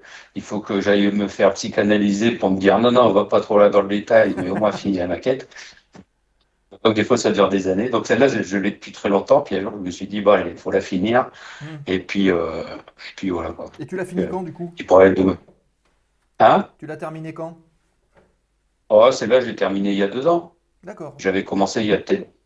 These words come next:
Speaker 1: j'avais commencé il y a peut-être dix ans, quoi.
Speaker 2: Ah oui, d'accord.
Speaker 1: Donc, elle est restée longtemps dans, <laughs> elle est restée longtemps dans sa boîte.
Speaker 2: Alors, c'est vrai qu'on voit
Speaker 1: Voilà.
Speaker 2: un peu de... comme si c'était du métal devant et tout, mais on est bien d'accord que c'est que du plastique, hein ?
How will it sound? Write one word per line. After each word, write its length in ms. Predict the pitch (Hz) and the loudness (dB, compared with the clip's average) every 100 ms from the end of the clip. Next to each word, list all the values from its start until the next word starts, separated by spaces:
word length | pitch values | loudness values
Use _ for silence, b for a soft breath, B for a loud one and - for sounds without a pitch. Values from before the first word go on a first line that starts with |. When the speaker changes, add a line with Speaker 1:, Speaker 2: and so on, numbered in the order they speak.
| - | -14
Speaker 1:
j'avais 440 | 101 101 101 101 | -10 -2 2 2
commencé 360 | 104 98 95 110 | 4 2 2 2
il 20 | |
y 20 | |
a 40 | 101 | 0
peut-être 200 | - 95 | -2 -4
dix 160 | 117 | -2
ans, 140 | 147 - | -2 0
quoi. 240 | 98 - _ _ _ _ - | -6 -8 _ _ _ _ -18
Speaker 2:
Ah 80 | |
oui, 80 | 269 | -14
d'accord. 220 | 185 156 | -14 -10
Speaker 1:
Donc, 100 | 104 | 0
elle 60 | 95 | 4
est 40 | |
restée 320 | 87 87 - 98 | 4 2 -2 0
longtemps 360 | 101 - 107 | 0 0 -2
dans, 180 | 98 - _ - | -2 -6 _ -14
<laughs> 180 | - | 0
elle 140 | 185 - | 0 2
est 100 | 196 | 2
restée 340 | 170 156 - 135 | 2 0 2 4
longtemps 260 | 131 127 | 4 2
dans 120 | 110 | 2
sa 160 | 107 110 | 0 0
boîte. 280 | 104 156 - _ B B B _ _ _ _ _ | 0 0 -4 _ B B B _ _ _ _ _
Speaker 2:
Alors, 180 | 143 156 | -8 -8
c'est 140 | - | -8
vrai 180 | 165 247 | -10 -10
qu'on 140 | 185 143 | -12 -4
voit 160 | - | 2
Speaker 1:
Voilà. 100 | 208 | 4
Speaker 2:
un 40 | 196 | 2
peu 80 | 180 | -2
de... 200 | 151 143 | -10 -12
comme 180 | 185 190 | -12 -16
si 120 | 185 | -18
c'était 220 | 165 170 | -14 -12
du 140 | 151 | -10
métal 340 | 160 160 180 165 | -10 -8 -8 -8
devant 300 | 147 160 143 | -8 -10 -12
et 40 | |
tout, 140 | 135 254 | -12 -12
mais 140 | 147 | -12
on 160 | 127 127 | -12 -14
est 40 | |
bien 140 | 120 | -14
d'accord 320 | 135 123 147 - | -12 -12 -14 -16
que 80 | |
c'est 160 | 120 120 | -20 -18
que 80 | 135 | -18
du 140 | 123 | -18
plastique, 360 | 135 160 - 139 | -18 -18 -18 -18
hein ? 140 | 185 | -20